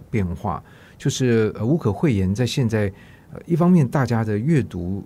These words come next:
量其实是越来越增加，但是透过纸本的阅读，这个在比例来讲似乎正在缩减。那更何况是透过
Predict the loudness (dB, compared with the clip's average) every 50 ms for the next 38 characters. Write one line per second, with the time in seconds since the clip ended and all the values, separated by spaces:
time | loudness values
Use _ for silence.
0 | -10 -4 -2 0 2 2 2 0 -2 -4 -6 -8 -8 -8 -8 -6 -2 0 0 0
1 | 0 -2 -4 -4 -4 -2 -2 -2 -2 -2 -4 -4 -6 -8 -10 -14 -20 -20 -18 -6
2 | -2 0 0 0 -2 -2 -2 0 0 0 0 0 0 0 0 -2 -4 -2 -2 0
3 | 0 2 2 0 0 0 -2 -2 -4 -4 -6 -8 -12 -20 -16 _ -2 0 0 0
4 | 0 -2 -4 -4 -4 -4 -4 -4 -4 -4 -4 -4 -4 -4 -4 -6 -8 -14 -12 -8
5 | -4 -4 0 0 0 0 0 0 -2 -2 -2 -4 -4 -8 -10 -8 -8 -6 -6 -6
6 | -4 -2 -2 -2 0 -2 -2 -2 -4 -8 -12 -20 -20 -20 -20 -12 -6 -2 -2 -2
7 | -2 -2 -4 -6 -6 -8 -14 -18 -20 -10 -4 -2 -2 0 2 2 2 2 0 -4
8 | -4 -4 -4 -4 -2 -4 -4 -6 -6 -6 -6 -6 -8 -6 -4 -4 -4 -2 -2 0
9 | 0 0 -2